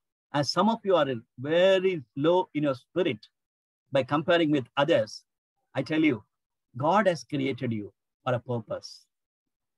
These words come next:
And glorify God. He is your creator. Who are we to ask this question? There are many. I can think of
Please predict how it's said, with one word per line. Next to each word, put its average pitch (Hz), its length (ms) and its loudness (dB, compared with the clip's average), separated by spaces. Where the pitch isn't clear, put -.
And 127 160 -6
glorify 151 400 -2
God. 107 300 -2
He 185 120 -6
is - 140 -8
your 123 100 -4
creator. 107 460 -8
Who 277 140 4
are 185 140 6
we 135 220 -4
to 156 140 -4
ask 143 240 0
this 120 120 -12
question? 98 360 -14
There 139 100 0
are 131 100 2
many. 143 280 -2
I - 80 -4
can 139 140 -4
think 165 220 -2
of 139 140 0